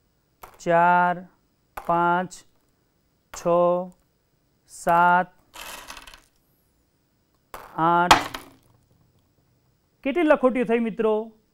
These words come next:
હા, આઠ લખોટીમાં આ સૂતરનો દોરો તૂટી જાય છે.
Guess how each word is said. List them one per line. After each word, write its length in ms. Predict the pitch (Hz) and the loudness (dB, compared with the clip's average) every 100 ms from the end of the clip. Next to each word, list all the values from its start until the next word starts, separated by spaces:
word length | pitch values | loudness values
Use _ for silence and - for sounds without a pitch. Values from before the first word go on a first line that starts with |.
| _ _ _ _ _ | _ _ _ _ _
હા, 440 | - 190 190 120 117 _ _ _ _ _ | 0 4 4 2 -6 _ _ _ _ _
આઠ 280 | - 214 269 | -2 0 2
લખોટીમાં 920 | 233 202 185 180 165 165 160 175 254 285 _ _ _ - | 0 -2 0 -2 -2 -2 2 2 2 -2 _ _ _ -4
આ 140 | 202 | -4
સૂતરનો 640 | 220 196 175 - 226 240 | -2 -6 -8 -4 -2 -2
દોરો 540 | 226 170 156 185 302 - _ _ _ | -2 -2 0 0 0 -4 _ _ _
તૂટી 280 | 330 330 339 | -4 0 2
જાય 240 | 247 214 180 | 4 4 4
છે. 340 | - 123 110 | -2 -6 -8